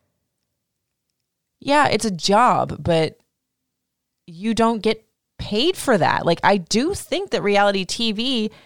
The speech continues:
needs to hone in on not supporting people doing bad shit for money, because they are influencers on the biggest platform.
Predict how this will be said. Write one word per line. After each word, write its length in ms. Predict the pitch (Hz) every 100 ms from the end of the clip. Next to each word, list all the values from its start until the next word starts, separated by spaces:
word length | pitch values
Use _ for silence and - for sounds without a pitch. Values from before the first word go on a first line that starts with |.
| _ _
needs 380 | 190 202 277 -
to 160 | - 180
hone 400 | - 214 247 247
in 360 | 269 214 190 - - -
on 200 | 180 180
not 240 | 175 233
supporting 440 | - 214 220 214 196
people 240 | 202 196
doing 280 | 175 185 175
bad 400 | - 170 196 180
shit 320 | - 214 -
for 160 | - 190
money, 420 | 226 156 - 156 _ _ _ _ _ _ _ _ _ _ _ _
because 600 | - 240 226 226 214 - _ _ _ _ _ _
they 240 | 156 196 285
are 100 | 311
influencers 840 | 285 403 - 151 147 - 151 143
on 140 | 165
the 80 | 160
biggest 480 | 143 - - 277 269
platform. 560 | 262 277 - - -